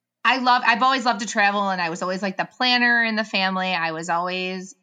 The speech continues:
you know, researching and making lists and making spreadsheets and doing all these things anyways, kind of.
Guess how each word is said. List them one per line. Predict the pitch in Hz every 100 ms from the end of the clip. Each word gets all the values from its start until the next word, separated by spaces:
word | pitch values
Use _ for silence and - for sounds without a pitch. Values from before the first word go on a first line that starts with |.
| _
you | 175 175
know, | 151
researching | 160 233 233 233 220 220 202 190
and | 165
making | 170 196 208 190
lists | 180 185
and | 170
making | 170 185 190
spreadsheets | - 175 170 170 165
and | 170
doing | 226 330
all | 349
these | 220 196
things | 196 190 170
anyways, | 170 185 202 214
kind | - 240 247
of. | 269